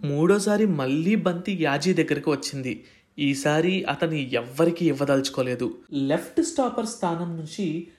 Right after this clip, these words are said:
నెమ్మదిగా కదిలాడు. ముందు లైను ఆటగాళ్ళని తప్పించాడు.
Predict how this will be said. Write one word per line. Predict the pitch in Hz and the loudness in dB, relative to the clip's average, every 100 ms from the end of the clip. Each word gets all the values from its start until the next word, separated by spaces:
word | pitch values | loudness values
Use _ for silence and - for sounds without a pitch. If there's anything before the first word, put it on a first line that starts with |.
| _ 226 | _ -4
నెమ్మదిగా | 233 220 160 147 147 175 | -2 0 -2 -6 -2 -2
కదిలాడు. | 175 151 147 143 135 - _ _ _ - | -2 -2 -2 -2 -4 -8 _ _ _ -10
ముందు | 131 147 | -6 2
లైను | 190 196 196 | 4 4 4
ఆటగాళ్ళని | 190 170 170 165 170 | 0 0 2 2 0
తప్పించాడు. | 208 147 - 165 160 151 135 185 | -2 -8 -6 -4 -2 -2 -2 -4